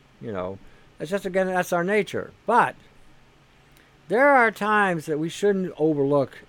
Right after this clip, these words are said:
anything. How many of you had your children have to be forced to wear a fucking mask just to go to school? How many had to have a kid have a P C R test, which now we're finding is a bioweapon?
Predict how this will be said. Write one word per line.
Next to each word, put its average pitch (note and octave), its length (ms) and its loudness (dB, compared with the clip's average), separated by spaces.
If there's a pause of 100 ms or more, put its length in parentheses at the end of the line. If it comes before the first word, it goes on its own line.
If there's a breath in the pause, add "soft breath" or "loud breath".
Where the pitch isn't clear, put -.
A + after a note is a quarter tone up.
(100)
anything. G2+ 720 -4 (1800)
How A3+ 200 0
many A3 260 4
of F3 120 0
you F#3 120 2
had F#3 280 2
your D#3 100 -2
children E3 520 -2
have D#3 200 -2
to C#3+ 100 -8
be B2+ 160 -8
forced D#3 480 -2
to C#3+ 60 -4
wear B2+ 200 -2
a G#2 60 -4
fucking D#3 600 -6
mask B2 460 -4 (380 soft breath)
just F3 280 0
to D3 80 -6
go C#3+ 160 2
to B2+ 80 -2
school? A2+ 460 -2 (2250)
How A3+ 200 4
many A3 180 4
had G3+ 200 4
to G3 80 -2
have F#3 180 4
a E3+ 60 -4
kid F#3 420 0 (320 soft breath)
have D#3 240 -2
a C#3+ 60 -2
P G3 240 -4
C E3+ 240 -4
R F3+ 200 4
test, C#3+ 320 -6
which - 180 -14
now E3+ 240 2
we're D3 120 -2
finding D3 400 -4
is C3+ 160 -6
a C#3 120 -2
bioweapon? A#2+ 800 -2